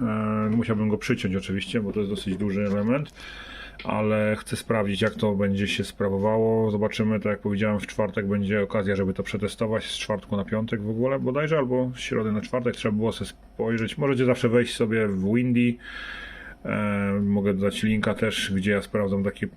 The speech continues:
taką pogodę i tam sobie prześledzić. E, ona się bardzo dobrze sprawdza, ale tak dwa, trzy dni do przodu maksymalnie. E, i wtedy można dokładnie sobie to podejrzeć. Dobra, teraz jest efekt po zamontowaniu wszystkich urządzeń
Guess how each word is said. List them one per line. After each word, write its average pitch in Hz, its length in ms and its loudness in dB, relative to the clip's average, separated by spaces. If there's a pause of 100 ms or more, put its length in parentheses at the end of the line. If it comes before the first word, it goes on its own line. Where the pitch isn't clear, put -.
(100)
taką 101 260 -4
pogodę 107 540 0
i 98 440 0
tam 101 160 -2
sobie 98 440 0
prześledzić. 95 720 -2
E, 101 240 -2
ona 113 120 2
się 123 100 0
bardzo 123 240 4
dobrze 120 220 2
sprawdza, 120 460 2
ale 113 140 2
tak 101 220 -2
dwa, 107 320 0 (160)
trzy - 220 0
dni 104 200 2
do 104 100 2
przodu 98 240 2
maksymalnie. 87 640 -2 (640)
E, - 140 -4
i 95 80 -2
wtedy 92 260 -2
można 90 400 0
dokładnie 87 480 -6
sobie 87 420 -6 (1300)
to 92 300 -2 (120)
podejrzeć. 90 600 -2 (220)
Dobra, 92 640 -2
teraz 98 340 -4
jest - 260 -8
efekt 110 420 -6
po 110 160 -6
zamontowaniu 104 840 -2 (320)
wszystkich - 440 -6
urządzeń 107 480 2